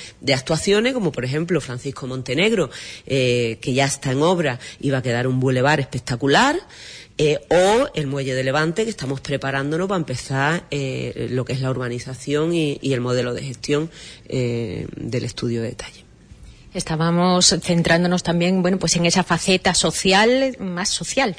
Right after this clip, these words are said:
Speaker 2: ¿no? Quizás, que tiene el Puerto Autónomo de Huelva. Y sí es verdad que al final, eh, incidiendo y trabajando en la sociedad onubense, también trabajamos por mejorar el desarrollo de Huelva y provincia.
Speaker 1: Efectivamente, nos tenemos que unir todos.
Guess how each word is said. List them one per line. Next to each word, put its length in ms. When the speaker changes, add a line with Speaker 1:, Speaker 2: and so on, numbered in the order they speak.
Speaker 2:
¿no? 160
Quizás, 420
que 120
tiene 200
el 80
Puerto 540
Autónomo 400
de 80
Huelva. 280
Y 60
sí 120
es 60
verdad 260
que 60
al 60
final, 420
eh, 300
incidiendo 500
y 60
trabajando 760
en 140
la 100
sociedad 480
onubense, 440
también 360
trabajamos 520
por 120
mejorar 480
el 80
desarrollo 600
de 260
Huelva 240
y 40
provincia. 520
Speaker 1:
Efectivamente, 680
nos 140
tenemos 300
que 100
unir 280
todos. 480